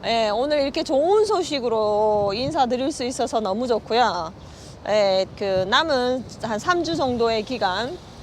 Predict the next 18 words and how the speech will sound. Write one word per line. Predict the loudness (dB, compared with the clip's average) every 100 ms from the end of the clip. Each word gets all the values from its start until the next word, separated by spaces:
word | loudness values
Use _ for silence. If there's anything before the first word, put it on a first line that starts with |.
| -6
예, | -2 0
여행 | 2 0 2
잘하면서 | 4 4 2 0 0 0 0 -2 -2 0
내려가도록 | 0 2 0 -2 -4 -4
하겠습니다. | -6 -8 -10 -8 -8 -8 -12 -16 -14 -4
혹시 | -2 -2 -2 0 0 0
뭐 | -2
뉴질랜드 | -2 -2 0 0 0 -2
쪽에서 | -2 0 0 4 4 4 2
궁금하신 | -2 -2 0 0 -2 -2
점이 | -2 -2 -2
있거나, | -2 0 0 -4 -12 -4
네, | -2 -2 -4 -8 -14 -12
뭐 | -6
질문 | -2 0 0 -2
있으시면 | -4 -6 -4 -2 0 -2 -4 -8 -14 -20 0
남겨주시면 | 2 4 2 0 -4 -2 0 0 -4
저희가, | -4 -6 -2 -2 -2